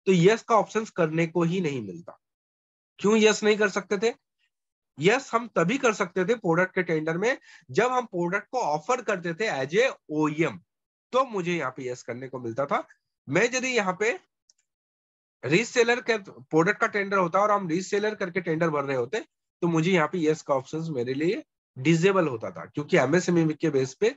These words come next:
reseller को एमएसएमई का कोई ईएमडी का benefit नहीं मिलता है, पर service provider को मिलता है, इसलिए यहाँ पे service provider में यस का options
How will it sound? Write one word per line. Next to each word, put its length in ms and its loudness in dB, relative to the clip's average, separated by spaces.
reseller 580 2
को 180 0
एमएसएमई 440 -6
का 140 -4
कोई 240 -2
ईएमडी 340 -4
का 120 -4
benefit 460 -2
नहीं 500 -2
मिलता 340 -4
है, 120 -20
पर 100 4
service 400 2
provider 420 6
को 140 4
मिलता 360 -4
है, 80 -16
इसलिए 280 4
यहाँ 140 6
पे 80 -2
service 320 0
provider 380 0
में 160 -2
यस 200 -4
का 140 -6
options 420 -6